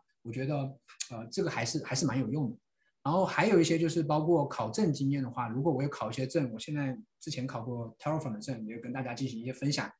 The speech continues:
啊，之后考 Docker 这些证，考完之后的话，我都会跟大家进行分享。到时候可能应该也会总结一些，啊，一些比较详细的什么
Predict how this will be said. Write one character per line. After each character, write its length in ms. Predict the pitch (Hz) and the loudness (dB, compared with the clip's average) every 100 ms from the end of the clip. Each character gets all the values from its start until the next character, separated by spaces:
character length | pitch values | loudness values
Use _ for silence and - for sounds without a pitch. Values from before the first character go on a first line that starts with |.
| _ _ | _ _
啊， 100 | 110 | -12
之 120 | 110 | -2
后 220 | 147 185 - | 4 4 2
考 160 | - 110 | -4 -4
Docker 360 | 131 131 110 - - | -6 -4 -8 -10 -10
这 120 | 135 | -6
些 80 | 127 | -2
证， 240 | 170 127 - _ _ | 0 -2 -4 _ _
考 160 | - | -4
完 180 | 120 135 | 0 2
之 100 | 143 | 2
后 120 | 170 | 4
的 80 | 170 | 2
话， 200 | 117 139 | 0 -2
我 80 | 110 | -4
都 120 | 110 | -4
会 80 | 135 | -2
跟 120 | 131 | 0
大 80 | 131 | 0
家 80 | 127 | -2
进 160 | 127 | -4
行 140 | 135 113 | -8 -8
分 160 | 120 | -8
享。 180 | 120 107 - - | -8 -8 -12 -12
到 80 | |
时 100 | 131 | -6
候 80 | 131 | -4
可 120 | 131 117 | -4 -2
能 100 | 127 | -2
应 80 | |
该 140 | 143 147 | 0 -2
也 80 | 120 | -2
会 180 | 156 | -2
总 200 | 143 117 | -2 -4
结 120 | 107 117 | -4 -6
一 120 | 123 | -6
些， 280 | 135 131 - _ _ | -4 -6 -8 _ _
啊， 180 | 104 107 | -14 -12
一 20 | |
些 180 | 110 127 123 - | -8 -8 -10 -8
比 80 | |
较 120 | 113 151 | -2 0
详 240 | - 107 | 0 -2
细 180 | 120 185 | -2 -2
的 220 | 120 107 | -2 -4
什 120 | - | -8
么 120 | 110 | -8